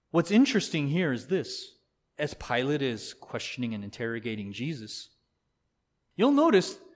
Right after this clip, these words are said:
that Pilate does something that we often do as human beings.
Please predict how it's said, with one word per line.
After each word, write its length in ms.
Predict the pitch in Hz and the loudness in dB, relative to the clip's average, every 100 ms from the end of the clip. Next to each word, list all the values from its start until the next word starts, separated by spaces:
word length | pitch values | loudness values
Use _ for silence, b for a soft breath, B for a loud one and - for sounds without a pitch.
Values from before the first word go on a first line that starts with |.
| _ | _
that 180 | 190 196 | 2 2
Pilate 400 | - 311 349 190 | 4 4 4 4
does 240 | 247 277 - | 6 6 6
something 720 | 226 180 - 180 220 233 - _ _ _ _ _ _ _ - | 4 4 2 2 2 0 -10 _ _ _ _ _ _ _ 6
that 240 | 202 190 | 8 8
we 140 | 214 233 | 6 6
often 460 | 202 262 262 262 | 10 10 10 4
do 200 | 220 254 | 6 6
as 160 | 233 - | 4 4
human 240 | 240 220 | 4 6
beings. 480 | 220 202 110 - | 4 2 0 -8